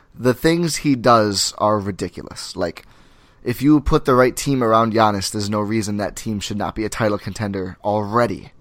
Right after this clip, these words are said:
Like, that's how good he is. He's twenty-three years old. Actually, I don't know if he's turned twenty-three yet. But he's averaging nearly thirty-two points, just under ten rebounds, just under five ass-, uh, five assists,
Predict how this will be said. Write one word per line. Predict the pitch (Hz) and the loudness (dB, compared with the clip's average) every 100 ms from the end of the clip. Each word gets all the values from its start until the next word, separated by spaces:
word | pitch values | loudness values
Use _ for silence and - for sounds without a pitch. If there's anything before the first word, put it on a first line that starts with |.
| - - | -14 -10
Like, | 107 | -6
that's | 123 113 - - | -2 -2 -2 0
how | 123 | 0
good | 120 117 107 | 2 0 0
he | 95 | -2
is. | - | -6
He's | - - | -8 -8
twenty-three | 123 123 - 120 | -4 -4 -4 -4
years | 113 101 | -2 -2
old. | 95 92 - - - - - 101 | -4 -6 -12 -20 -20 -20 -12 -6
Actually, | 110 147 117 | -4 -4 -4
I | 101 | -2
don't | 117 - | -4 -6
know | 107 101 | -4 -4
if | |
he's | 101 95 | -4 -6
turned | 110 101 | -6 -6
twenty-three | 85 90 - - | -8 -14 -12 -10
yet. | - - - - - | -10 -14 -20 -20 -8
But | 127 | -2
he's | 123 | 2
averaging | 123 127 120 117 113 101 - _ _ _ - | 4 4 2 0 0 -4 -12 _ _ _ -6
nearly | 120 131 139 135 | 0 4 4 2
thirty-two | 139 131 120 135 | 2 0 0 -4
points, | - 113 113 101 - - _ _ - 120 | 0 2 2 0 -6 -10 _ _ -16 -8
just | 101 135 131 | -2 0 0
under | 113 127 123 120 117 - _ _ _ | 0 2 2 2 0 -4 _ _ _
ten | - 135 120 | -4 -2 0
rebounds, | 117 117 107 107 104 - | 0 0 0 0 -2 -6
just | 117 120 | -4 -2
under | 113 | -4
five | - 107 107 104 | 0 2 2 0
ass-, | - - | -4 -6
uh, | 107 98 | -6 -6
five | 92 107 107 | -2 0 0
assists, | 107 - 107 98 - | -4 -4 -4 -4 -6